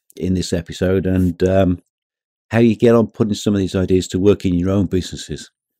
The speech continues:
What have you learned from outside of your own field, for instance, that, that have been useful to you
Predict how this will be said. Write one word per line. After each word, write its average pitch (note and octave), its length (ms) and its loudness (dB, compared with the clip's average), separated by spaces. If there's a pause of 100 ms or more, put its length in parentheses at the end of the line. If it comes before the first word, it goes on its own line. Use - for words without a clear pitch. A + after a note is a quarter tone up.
(260)
What C3 180 4
have A#2 120 -2
you C#3+ 140 0
learned F2+ 360 2
from E2 520 -2 (400)
outside F#2+ 560 -6
of F2 100 -8
your F2+ 140 -2
own C#3 220 4
field, - 460 -2 (200)
for - 80 -14
instance, - 320 -14
that, F#2+ 200 -4 (140)
that A2+ 120 2
have A2+ 80 -2
been A2+ 160 4
useful A2+ 360 2
to - 120 -8
you G#2+ 360 2